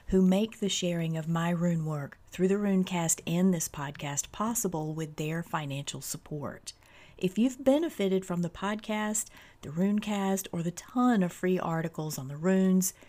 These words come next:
animism, and soul tending on my website, you can show your support through buying my books, which you can also find at my website, soul intent arts dot com, by making a one-time contribution through PayPal,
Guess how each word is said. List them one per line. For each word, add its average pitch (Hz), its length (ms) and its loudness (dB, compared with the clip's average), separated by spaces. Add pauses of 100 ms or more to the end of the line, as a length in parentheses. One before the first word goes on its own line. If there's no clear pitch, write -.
(280)
animism, 180 840 2
and 165 180 -2
soul 175 300 -2
tending 170 420 0
on 165 220 -4
my 175 120 0
website, 165 680 -2 (380)
you 190 120 0
can 277 140 -2
show 262 160 0
your 220 160 2
support 170 500 -4
through 170 140 -4
buying 147 320 -6
my 127 220 -10
books, 214 500 -2 (120)
which - 180 -14
you - 40 -14
can 127 160 -10
also 214 360 -2
find 185 260 0
at 180 60 -6
my 175 100 -4
website, 160 760 -6
soul 147 300 -8
intent 180 400 -6
arts 170 260 -6
dot 190 200 -6
com, 147 380 -8 (600)
by 165 160 0
making 175 380 2
a 156 60 -2
one-time 185 680 -2
contribution 185 1040 0
through - 140 -10
PayPal, 185 720 -2